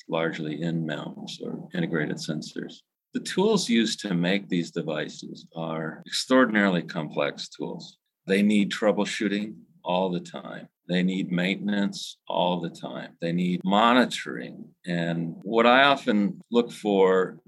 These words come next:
in developing a good technological awareness of fabrication is often called a good eye.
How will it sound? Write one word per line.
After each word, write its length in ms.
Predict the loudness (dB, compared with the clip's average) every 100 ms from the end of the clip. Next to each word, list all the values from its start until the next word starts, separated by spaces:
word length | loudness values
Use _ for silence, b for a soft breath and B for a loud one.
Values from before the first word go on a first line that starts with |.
| -8
in 200 | -4 -4
developing 600 | 0 2 2 0 -2 -2
a 60 | -2
good 360 | -2 -2 -2 -8
technological 680 | -6 -2 -2 -2 -4 -2 -2
awareness 640 | 2 4 4 2 -2 -8
of 200 | -10 -4
fabrication 760 | -2 -2 -2 -2 -2 -2 -6
is 280 | -6 -10 -12 -6
often 280 | -4 -2
called 300 | -2 0 0
a 100 | 0
good 360 | -2 0 2 0
eye. 560 | -2 -4 -2 -4 -8